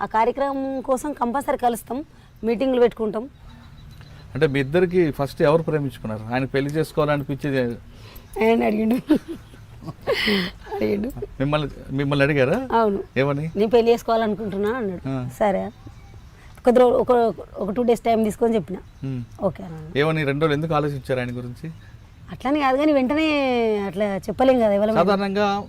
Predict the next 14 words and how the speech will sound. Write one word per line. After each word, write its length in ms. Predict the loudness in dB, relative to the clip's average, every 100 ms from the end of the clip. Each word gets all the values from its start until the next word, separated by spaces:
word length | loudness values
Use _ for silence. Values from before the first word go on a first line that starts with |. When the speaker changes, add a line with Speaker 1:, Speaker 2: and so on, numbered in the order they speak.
| -14 -14
Speaker 2:
ఉద్యమంలో 440 | -10 -4 0 0
పెళ్లి 220 | 0 -2 -2
చేసుకోవాలనుకుంటే 760 | -4 -2 -2 -2 -6 -8 -6
పార్టీకి 580 | -4 -2 -2 -4 -8 -6
ని-, 340 | -6 -6 -8
నిర్ణయం 280 | -8 -8 -6
ప్రకారం 520 | -6 -8 -6 -6 -6
రెండు 220 | -6 -6 0
వేరు 220 | 2 4
వేరుగా 300 | 2 2 2
ఒక 100 | 0
ఆరు 180 | -2 -2
నెలలు 200 | -6
ఉండి 120 | -6